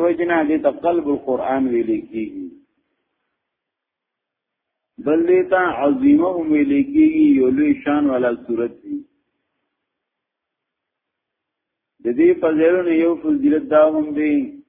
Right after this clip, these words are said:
چې کله انسان سحر ووایي، تر ماښامه پورې به زړه خوشحاله وي. او کله چې ماښام ووایي، تر سحره پورې چې دی، د زړه به خوشحاله وي.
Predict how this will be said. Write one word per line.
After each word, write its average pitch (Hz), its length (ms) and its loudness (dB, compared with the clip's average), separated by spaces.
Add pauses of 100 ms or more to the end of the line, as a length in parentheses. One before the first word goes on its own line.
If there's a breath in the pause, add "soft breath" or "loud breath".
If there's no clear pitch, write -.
(1300)
چې 123 80 -10 (100)
کله 180 200 0 (120)
انسان 156 400 0 (160)
سحر 147 280 0
ووایي، 170 360 0 (100)
تر 143 120 2
ماښامه 139 680 -4
پورې 127 240 -4
به 120 160 -4
زړه 131 220 -6
خوشحاله 110 540 -6
وي. 98 140 -8 (2250)
او 110 100 -4 (140)
کله 160 200 0
چې 156 140 -6 (120)
ماښام 147 460 -2
ووایي، 185 420 2 (1120)
تر 127 160 0 (100)
سحره 165 340 0
پورې 151 360 -2
چې 147 80 -4
دی، 147 160 0
د 147 60 -2 (220)
زړه 135 140 -4
به 127 120 -4
خوشحاله - 600 -6
وي. 92 140 -12